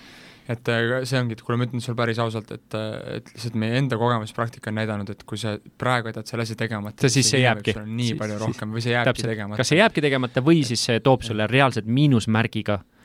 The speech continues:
Speaker 2: tulu, on ju?
Speaker 1: Teravam kuulaja võiks kindlasti iseendalt küsida praegu, et, äh, millist, äh, müügikriteeriumit me täidame, kas usaldust, äh, väärtust või hirmu, et praegu just need viimased kaks-kolm näidet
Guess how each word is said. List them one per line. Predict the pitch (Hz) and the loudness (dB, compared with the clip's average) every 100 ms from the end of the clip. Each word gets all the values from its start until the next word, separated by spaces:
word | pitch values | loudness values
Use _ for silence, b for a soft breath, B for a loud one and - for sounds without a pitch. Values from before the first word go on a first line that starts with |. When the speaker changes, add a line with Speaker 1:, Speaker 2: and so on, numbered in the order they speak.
| b | b
Speaker 2:
tulu, | 123 107 - - | 2 2 -2 -6
on | 107 | -4
ju? | 104 B B B | -4 B B B
Speaker 1:
Teravam | 165 180 151 147 | 2 4 4 2
kuulaja | 190 151 131 | 2 2 2
võiks | 131 | -2
kindlasti | 180 165 151 | -2 -2 0
iseendalt | 160 170 143 | 0 2 0
küsida | 180 170 127 | 0 0 -2
praegu, | 120 120 117 | -2 -2 -2
et, | 113 - | -4 -4
äh, | 120 117 117 113 113 117 113 113 | -2 0 0 -2 -2 -2 -2 0
millist, | 151 156 - - | 0 -2 -4 -2
äh, | 120 117 117 117 | 0 0 0 0
müügikriteeriumit | 147 147 123 120 156 131 | 0 0 -4 0 0 0
me | 120 | -2
täidame, | 143 143 107 104 | -2 -2 -4 -6
kas | 120 143 | -8 -4
usaldust, | 151 135 113 113 - - | -2 -2 -2 -8 -10 -6
äh, | 113 110 110 110 | -4 -2 -2 0
väärtust | 131 135 - 120 - | 0 -2 -4 -10 -4
või | 120 | -2
hirmu, | 139 107 104 | -2 -2 -8
et | - | -6
praegu | 120 120 | -4 -2
just | 123 - | -2 -4
need | 120 | -2
viimased | 147 127 120 | 0 0 -4
kaks-kolm | - 131 - 131 123 | -8 -8 -4 -2 0
näidet | 127 117 | 0 -2